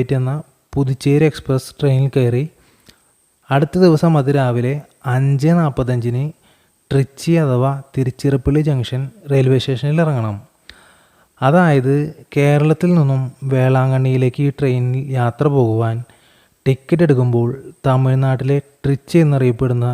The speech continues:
തിരുച്ചിറപ്പള്ളി സ്റ്റേഷൻ വരെയാണ് ടിക്കറ്റ് എടുക്കേണ്ടത്. പിറ്റേന്ന് അതിരാവിലെ അഞ്ച് നാൽപത്തഞ്ചിന് ഈ ട്രെയിൻ തിരുച്ചിറപ്പള്ളി ജംഗ്ഷൻ റെയിൽവേ സ്റ്റേഷനിൽ എത്തിച്ചേരുന്നു. അവിടെ ഇറങ്ങിയ ശേഷം തിരുച്ചിറപ്പള്ളി ജംഗ്ഷൻ റെയിൽവേ സ്റ്റേഷനിലെ ടിക്കറ്റ് കൗണ്ടറിൽ നിന്നും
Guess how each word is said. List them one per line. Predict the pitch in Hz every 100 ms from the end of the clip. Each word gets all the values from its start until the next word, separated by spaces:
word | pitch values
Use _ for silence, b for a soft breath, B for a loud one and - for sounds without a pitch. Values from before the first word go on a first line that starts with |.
| 117 -
തിരുച്ചിറപ്പള്ളി | 139 135 143 139 147 156
സ്റ്റേഷൻ | - 147 139 135
വരെയാണ് | 135 139 139 120 127 -
ടിക്കറ്റ് | - 143 131
എടുക്കേണ്ടത്. | 127 120 117 107 101 98 - _ _ _ _ _ _
പിറ്റേന്ന് | 160 160 165 180 180
അതിരാവിലെ | 160 160 143 135 143 139
അഞ്ച് | 135 135 135 156
നാൽപത്തഞ്ചിന് | 151 131 123 127 120 120 135 131
ഈ | 160 165
ട്രെയിൻ | 143 135 135 - -
തിരുച്ചിറപ്പള്ളി | 135 123 135 135 131 135 143
ജംഗ്ഷൻ | 135 - 135 135
റെയിൽവേ | 127 123
സ്റ്റേഷനിൽ | 117 123 139 151
എത്തിച്ചേരുന്നു. | 165 131 123 113 107 107 - b b b b b b
അവിടെ | 131 139 170 180
ഇറങ്ങിയ | 151 139 131
ശേഷം | 131 117 131 131 - _ _
തിരുച്ചിറപ്പള്ളി | 131 127 139 131 - 135 147
ജംഗ്ഷൻ | 143 127 - 135 139 - 131
റെയിൽവേ | 127 120 120
സ്റ്റേഷനിലെ | 127 117 131 120 123 - -
ടിക്കറ്റ് | 143 - 151
കൗണ്ടറിൽ | 156 151 147 156
നിന്നും | 139 120